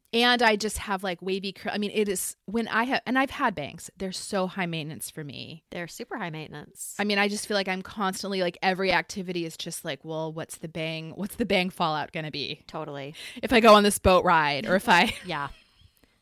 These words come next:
Speaker 2: Yeah,
Speaker 1: You
Speaker 2: that's
Speaker 1: know,
Speaker 2: so
Speaker 1: what's,
Speaker 2: true. That's so
Speaker 1: what's
Speaker 2: true.
Speaker 1: the bang fallout? Like, I'm like, "Oh, I'd love to go hiking, but my bangs." So.
Speaker 2: Oh, yeah. It is. It's a thing. It's definitely a thing. I will say the longer you have 'em, I've had mine for, like, seven or eight years,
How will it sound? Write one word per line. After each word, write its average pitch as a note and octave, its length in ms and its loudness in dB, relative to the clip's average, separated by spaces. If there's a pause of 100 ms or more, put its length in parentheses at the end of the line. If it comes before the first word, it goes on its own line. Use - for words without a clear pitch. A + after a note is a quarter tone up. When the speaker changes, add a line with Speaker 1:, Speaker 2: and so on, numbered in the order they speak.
(100)
Speaker 2:
Yeah, G#3 180 2
Speaker 1:
You F#3 140 -6
Speaker 2:
that's A#3+ 160 4
Speaker 1:
know, A#3+ 40 2
Speaker 2:
so F#3+ 280 -2
Speaker 1:
what's, A3+ 100 -6
Speaker 2:
true. G3 320 -4
That's - 260 -4
so G#3+ 240 -4
Speaker 1:
what's G#3+ 140 0
Speaker 2:
true. G3 100 -8
Speaker 1:
the A3+ 60 2
bang F#3 240 4
fallout? D#3 560 2
Like, F#3 160 0
I'm F#3 160 4
like, F3+ 340 2
"Oh, A4 280 10
I'd A#3+ 140 6
love B3 160 8
to C#4+ 100 2
go A3+ 120 6
hiking, F#3+ 420 0
but E3+ 140 -4
my E3+ 140 -2
bangs." - 500 -10
So. F#3 60 -2
Speaker 2:
Oh, F3+ 400 -2
yeah. C#3 320 -10 (400)
It G3 220 -8
is. G3+ 360 -4
It's A3 120 -4
a C4 60 -2
thing. G3 440 -2
It's - 160 -8
definitely F#3+ 520 -4
a E3+ 60 -6
thing. D#3 280 -8
I D#3+ 80 -2
will A#3+ 180 -4
say - 160 -2
the G#3 100 0
longer F3 300 -2
you E3+ 120 -6
have D#3 260 -2
'em, C#3+ 160 -6
I've D3+ 100 -8
had E3+ 180 -6
mine D3 140 -8
for, - 120 -16
like, D#3 140 -10
seven C#3+ 260 -8
or B2+ 100 -6
eight C#3+ 160 -8
years, C#3 400 -8